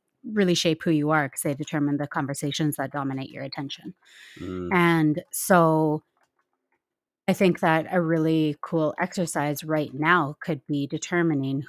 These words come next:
Speaker 1: who are those five people that I'm spending the most time with. Is it family members? Is it friends? Is it coworkers? Like, who are the five people that you spend the most time with?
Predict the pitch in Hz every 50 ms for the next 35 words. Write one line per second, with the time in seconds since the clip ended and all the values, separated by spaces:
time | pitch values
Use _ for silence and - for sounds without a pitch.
0 | - - 180 170 170 165 - - 165 165 185 175 160 135 139 - - - 127 127
1 | - - - 127 - - 135 131 135 131 131 123 - - 135 131 127 127 127 123
2 | 120 123 - - - 135 120 120 117 120 135 175 202 - - - _ _ _ _
3 | _ _ _ _ _ _ _ _ _ _ _ _ - 165 156 - 160 143 135 -
4 | - 151 147 135 135 143 143 139 135 143 139 143 143 139 - 143 131 151 143 175
5 | - 160 147 139 139 135 139 127 147 135 - 156 151 151 - _ - - - -
6 | _ - - 175 156 143 151 147 - - 165 151 139 139 135 - - 151 143 -
7 | - - 202 185 165 - 165 160 160 151 156 151 - 170 151 139 - 160 147 -
8 | 147 139 135 139 151 - - 143 139 139 135 135 131 - - - 175 185 180 147
9 | 127 131 147 160 - _